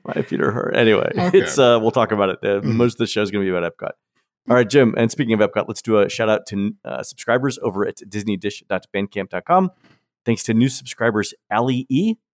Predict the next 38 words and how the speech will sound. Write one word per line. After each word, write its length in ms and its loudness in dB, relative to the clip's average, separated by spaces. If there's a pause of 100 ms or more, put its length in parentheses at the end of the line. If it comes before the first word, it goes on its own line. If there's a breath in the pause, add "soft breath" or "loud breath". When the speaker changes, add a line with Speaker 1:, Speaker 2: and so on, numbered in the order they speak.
(140)
Speaker 1:
Brian 540 -2
W, 440 -2 (380)
and 180 -4 (120)
Johnny 420 -2
Champagne, 600 -2 (440)
and 200 0
longtime 380 0
subscribers, 720 0 (420)
Jaka 500 2
M, 440 4 (680)
M 200 4
M 220 4
at 160 2
Sarah 240 4
Lawrence, 480 0 (100)
and 280 4
Whimsy 420 2
for 160 -2
You. 300 2
Jim, 280 4 (800)
these 160 -14
folks 300 -4
are 60 0
the 100 0
jet 240 0
ski 160 -2
drivers 380 0
who 100 -4
pull 180 0
those 200 0
glowing 400 2
on 180 0
fire 300 -2
kites 280 -4
around 260 -2
World 180 -4
Shakers 280 -8
Lagoon 380 2